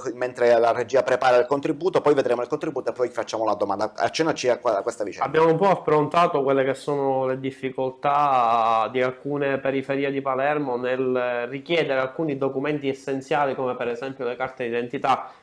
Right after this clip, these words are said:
Speaker 2: quindi è un discorso che riguarda principalmente le postazioni decentrate.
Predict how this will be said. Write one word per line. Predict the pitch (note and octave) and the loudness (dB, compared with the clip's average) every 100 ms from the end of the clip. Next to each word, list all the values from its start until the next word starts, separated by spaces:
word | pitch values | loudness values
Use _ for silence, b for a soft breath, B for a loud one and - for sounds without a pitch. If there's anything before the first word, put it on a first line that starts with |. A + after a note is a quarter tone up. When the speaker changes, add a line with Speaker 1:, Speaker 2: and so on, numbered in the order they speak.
| _ | _
Speaker 2:
quindi | D#3 D3 | -2 0
è | |
un | C#3+ | -2
discorso | C#3 D3+ D3 C3+ | -2 -4 -2 -4
che | |
riguarda | C3+ C3 C#3 C3 | -2 0 0 0
principalmente | C3 C3 C#3 C#3 C3+ B2+ | -4 -4 -4 -2 0 -2
le | |
postazioni | B2+ C#3 - C#3+ - C#3 C3+ | -2 -6 -6 -8 -6 -6 -6
decentrate. | B2+ C3 B2+ B2 A#2+ B2 A2 - | -6 -6 -6 -8 -2 0 0 -4